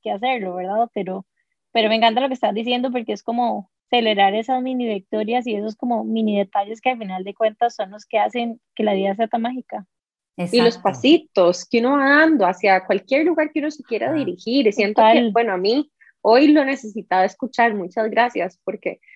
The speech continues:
Speaker 2: hoy sí me quiero dar un pat in the back, porque hoy hice una presentación súper importante en el trabajo, que, para la cual trabajamos un montón.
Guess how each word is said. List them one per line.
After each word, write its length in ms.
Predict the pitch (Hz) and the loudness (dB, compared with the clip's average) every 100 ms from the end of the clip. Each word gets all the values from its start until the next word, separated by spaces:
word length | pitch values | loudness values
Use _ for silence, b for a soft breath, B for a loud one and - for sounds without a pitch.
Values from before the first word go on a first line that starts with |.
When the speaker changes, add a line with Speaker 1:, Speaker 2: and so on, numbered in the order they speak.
| b | b
Speaker 2:
hoy 180 | 196 214 | 0 0
sí 120 | 226 | 0
me 120 | 254 240 | -2 2
quiero 200 | 254 240 | 4 6
dar 140 | 240 | 4
un 120 | 240 | 0
pat 200 | 247 220 | 2 2
in 120 | 233 | 2
the 60 | 240 | -2
back, 280 | 185 180 - | 0 -2 -2
porque 220 | 208 202 | -10 -6
hoy 60 | 190 | -6
hice 100 | 202 | -6
una 160 | 220 - | -10 -10
presentación 560 | 262 240 - 185 185 | -8 -6 -6 -4 -4
súper 240 | 185 220 240 | -2 0 0
importante 520 | 240 - 185 170 170 | 0 -2 -4 -4 -4
en 120 | - 226 | -4 -4
el 120 | 233 | -2
trabajo, 440 | - 165 180 214 - | 2 6 6 2 -6
que, 180 | - - _ - | -10 -10 _ 0
para 160 | 202 202 | 2 2
la 100 | 196 | 2
cual 180 | 190 | -2
trabajamos 520 | 190 160 190 170 196 262 | 0 -4 -2 -4 -8 -6
un 80 | |
montón. 580 | 254 269 254 240 262 285 | -2 -2 2 2 2 -2